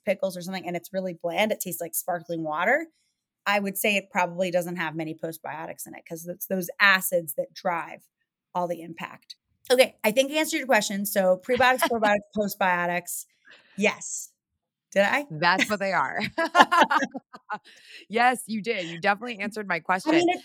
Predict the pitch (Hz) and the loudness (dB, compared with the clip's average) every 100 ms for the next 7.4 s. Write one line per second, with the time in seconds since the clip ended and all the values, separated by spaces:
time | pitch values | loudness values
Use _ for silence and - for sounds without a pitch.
0 | 359 370 - 330 320 330 370 339 359 349 | 2 2 2 4 4 2 0 0 0 2
1 | - 277 285 - 294 415 294 208 185 202 | 2 2 0 -6 -2 2 4 4 4 6
2 | 226 269 294 269 254 220 254 220 185 160 | 4 2 -4 2 2 2 0 2 4 4
3 | 117 101 - _ _ 254 320 359 453 - | 2 -4 -16 _ _ 2 4 6 4 2
4 | 302 - 311 285 220 233 - 339 339 _ | 0 0 0 0 -2 -4 -4 -6 -6 _
5 | - 277 - 311 - 302 285 214 320 339 | -2 -2 -2 -6 0 4 4 4 2 2
6 | - _ - 220 214 220 226 240 240 240 | 0 _ -6 2 4 4 2 -2 0 2
7 | 240 226 226 220 | 2 2 0 0